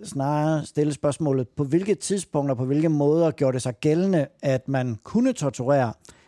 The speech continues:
og at man på et senere tidspunkt, øh, ikke kunne torturere legitimt. Øhm, så det er den ene store forskel, det er de spørgsmål, vi stiller. Den anden store forskel, tror jeg, er, at filosoferne jo har filosofihistorien.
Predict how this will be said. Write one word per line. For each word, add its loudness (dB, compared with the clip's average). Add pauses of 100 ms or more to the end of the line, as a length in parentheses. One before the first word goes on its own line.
(140)
og 4
at 0
man 0
på -4
et -4
senere 0
tidspunkt, -2 (320)
øh, 2 (140)
ikke 0 (240)
kunne 0
torturere -2
legitimt. -10 (920)
Øhm, 0
så -2
det 2
er 2
den 0
ene 2
store 0
forskel, -2
det 0
er 0
de -4
spørgsmål, -2
vi -6
stiller. 0
Den -8
anden -2
store -4
forskel, -2
tror -4
jeg, -2 (120)
er, -6 (100)
at -6 (480)
filosoferne 0
jo 0
har 0
filosofihistorien. -2